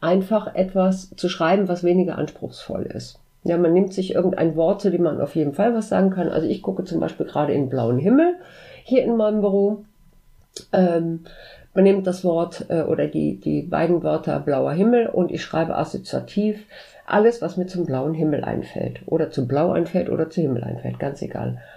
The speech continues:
Hauptsache, man kommt so ein bisschen ins Schreiben und über das Schreiben löst sich die Blockade.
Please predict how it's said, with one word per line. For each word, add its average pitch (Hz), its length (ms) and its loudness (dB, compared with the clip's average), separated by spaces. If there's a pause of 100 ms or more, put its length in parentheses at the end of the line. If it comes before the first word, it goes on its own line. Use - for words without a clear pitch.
Hauptsache, 190 380 0
man 160 160 -2
kommt 185 380 -2
so 160 100 -4
ein 156 80 -4
bisschen 160 400 -4
ins 147 160 -2
Schreiben 131 420 -2
und - 160 -2
über 190 240 4
das 175 220 0
Schreiben 226 560 0 (260)
löst 190 300 4
sich 185 220 -4
die - 80 -12
Blockade. 123 580 -6